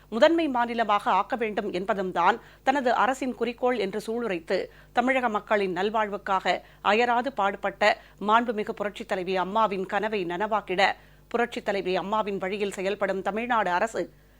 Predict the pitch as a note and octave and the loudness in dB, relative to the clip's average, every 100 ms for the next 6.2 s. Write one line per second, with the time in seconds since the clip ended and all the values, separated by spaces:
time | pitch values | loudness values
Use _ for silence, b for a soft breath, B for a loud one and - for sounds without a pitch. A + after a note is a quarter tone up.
0 | b G3+ C4+ E4 C4+ C4 - B3+ - B | b 2 6 4 2 -2 2 4 4 B
1 | - A3 C#4+ D4+ E4+ C4 A3+ A3 A#3 A3+ | -2 0 0 0 -2 -2 -2 0 2 2
2 | b b - D4+ D#4+ D#4 D#4 C#4+ G3+ G3 | b b -2 0 2 2 2 0 -2 0
3 | G3 B B B3 B3+ E4 E4 B3 A3 A#3 | -2 B B 2 2 2 0 -2 -2 -4
4 | A3 G3 F#3 F#3 G3 G#3+ G3+ - B B | -6 -6 -4 0 0 2 0 -2 B B
5 | G#3 B3+ D4 B3 G3+ - F3 E3+ F3+ E3+ | 0 0 0 -2 -6 -6 -6 -4 -2 2
6 | G3 | 2